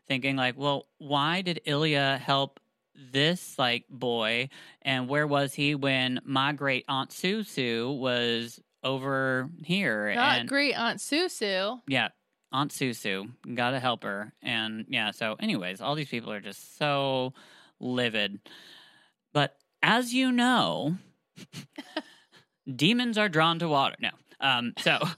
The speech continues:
Speaker 2: <laughs> Well, we do know.
Speaker 1: we do know that. However, I'm going to read the rest of this because it's a really good quote, but it's also gonna kind of make more sense. So anyways, the villagers, um,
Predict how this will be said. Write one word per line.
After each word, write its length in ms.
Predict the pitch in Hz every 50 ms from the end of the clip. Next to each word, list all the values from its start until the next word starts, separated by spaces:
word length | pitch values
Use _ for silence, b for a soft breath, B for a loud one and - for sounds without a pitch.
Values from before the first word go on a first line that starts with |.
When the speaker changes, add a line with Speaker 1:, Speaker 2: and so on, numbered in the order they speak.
| - - 196
Speaker 2:
<laughs> 280 | - - - 139 -
Well, 120 | 240 233 214
we 100 | 208 202
do 140 | 262 254
know. 140 | 226 196 185 226 - -
Speaker 1:
we 140 | 147 147 135
do 180 | 135 156 147
know 140 | 123 107 -
that. 220 | 76 64 62 - - -
However, 420 | - - 180 175 165 139 127 - -
I'm 240 | - 156 151 170 185
going 260 | 170 170 156 156 156 143
to 440 | - - 156 143 139 139 135 135 - - _ _ _
read 560 | 143 131 131 139 160 180 185 190 190 185 - -
the 200 | 151 147 156 147
rest 340 | 135 135 127 131 139 - -
of 100 | 175 175
this 260 | 190 202 220 226 -
because 360 | - 139 131 - 135 127 117 -
it's 140 | 143 139 -
a 80 | 127
really 180 | 123 123 123 127
good 160 | 127 127 120
quote, 300 | - - 127 123 143 - -
but 140 | 143 127 123
it's 220 | 117 110 - - - _
also 260 | 127 113 110 - 120
gonna 220 | 117 117 113 117 113
kind 300 | - - 120 117 113 113
of 200 | 110 107 107 - - _
make 540 | - 135 127 127 123 123 120 120 120 120 - _ _
more 680 | - 143 127 123 120 120 117 113 107 104 101 101 95 -
sense. 540 | - - - - 110 110 160 202 - - - - _
So 460 | - - 143 131 127 123 123 120 120 - _ B B B B B B _
anyways, 460 | - 180 185 151 110 98 87 95 - - _ _ -
the 200 | 139 131 147 156
villagers, 1000 | 160 175 185 202 202 185 147 120 117 107 101 98 98 101 127 170 202 214 214 - - _ _
um, 500 | 139 135 131 127 127 123 123 120 123 131